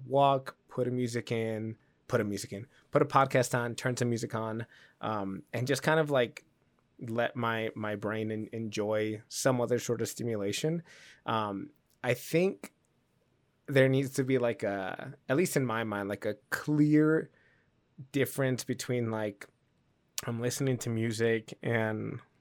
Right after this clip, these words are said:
listening to, like, a, a comedic podcast, whatever, 'cause I enjoy it. And I love TikTok, but so much of it is just, like,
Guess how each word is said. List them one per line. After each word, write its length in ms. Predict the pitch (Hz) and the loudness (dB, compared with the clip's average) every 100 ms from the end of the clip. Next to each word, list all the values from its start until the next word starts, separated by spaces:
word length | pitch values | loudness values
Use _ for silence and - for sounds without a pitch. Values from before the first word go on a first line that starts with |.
| _ _ _ - | _ _ _ 0
listening 400 | 127 - 131 123 | 2 2 0 0
to, 180 | - 120 | 0 0
like, 220 | 117 - | 0 -2
a, 240 | 110 - - | -6 -6 -8
a 100 | - - _ | -10 -10 _
comedic 380 | - 123 139 135 | -4 0 0 2
podcast, 480 | - 113 113 113 - | 4 4 4 -2 0
whatever, 340 | 120 117 110 | 0 2 0
'cause 220 | 104 117 120 | -4 -4 -4
I 80 | |
enjoy 320 | 110 104 123 123 | -4 2 6 6
it. 220 | 117 113 - - - - - _ | 6 2 -6 -20 -20 -20 -20 _
And 360 | - 123 117 110 - - | -2 0 0 -4 -6 0
I 100 | 123 | 2
love 540 | 123 151 170 170 156 135 - _ | 6 8 10 8 2 -8 -14 _
TikTok, 640 | - 117 - 107 98 107 - | 0 0 0 0 0 0 0
but 140 | 110 | 0
so 200 | - 147 | 2 4
much 240 | 151 143 131 | 4 4 2
of 100 | 120 | 2
it 80 | 117 | 0
is 160 | 101 | 0
just, 200 | 113 - | -2 -2
like, 280 | 117 104 - | 0 -2 -6